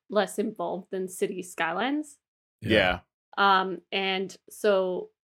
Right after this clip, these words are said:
Speaker 1: when I go into that game, I just have to build roads and put up either, like, rosette residential housing, commercial, or, um, like, in-, industrial buildings so that people work.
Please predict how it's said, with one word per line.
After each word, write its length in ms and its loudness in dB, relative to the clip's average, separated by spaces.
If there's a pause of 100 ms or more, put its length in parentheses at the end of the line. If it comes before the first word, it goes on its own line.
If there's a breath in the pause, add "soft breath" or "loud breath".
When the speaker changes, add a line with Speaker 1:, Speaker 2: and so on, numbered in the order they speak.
(100)
Speaker 1:
when 260 0
I 720 4
go 160 0
into 220 -2
that 260 6
game, 380 0 (100)
I 140 0
just 160 -4
have 140 -10
to 80 -12
build 260 -4
roads 520 -2
and 140 -8
put 140 -6
up 160 -4
either, 220 -4
like, 200 -8
rosette 420 -2 (220)
residential 680 2
housing, 720 -4
commercial, 680 -4
or, 580 -4 (640)
um, 520 0 (140)
like, 200 -2
in-, 220 -2 (280)
industrial 580 -2
buildings 500 -2
so 80 -4
that 140 -4
people 260 -6
work. 400 -4